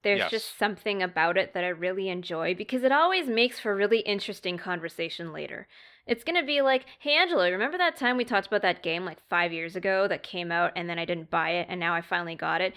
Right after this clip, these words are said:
Speaker 1: Did you think about this when you were playing it?" And Angela will sit there for, like, fifteen minutes and be like,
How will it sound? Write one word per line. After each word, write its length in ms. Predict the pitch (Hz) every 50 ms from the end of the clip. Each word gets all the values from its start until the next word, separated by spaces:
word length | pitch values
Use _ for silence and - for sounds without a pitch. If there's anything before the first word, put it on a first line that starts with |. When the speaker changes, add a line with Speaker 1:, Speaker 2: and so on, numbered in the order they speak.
| - - - _
Speaker 1:
Did 160 | - 226 208
you 120 | 247 285 311
think 160 | 392 403 381
about 260 | 427 349 440 440 330
this 240 | 262 196 196 196 -
when 80 | 233 214
you 80 | 214 214
were 80 | 208
playing 380 | - - - 180 165 170 185 214
it?" 140 | 240 247 240
And 120 | 220 214 -
Angela 380 | 220 226 247 247 285 294 294
will 100 | 240 214
sit 280 | - - - 254 254 -
there 160 | 180 - -
for, 160 | - - 190
like, 180 | 170 180 170 -
fifteen 600 | - - - 226 220 - - - - 202 185 175
minutes 260 | 165 170 165 - - -
and 60 | 156
be 120 | 160 165
like, 220 | 170 170 175 175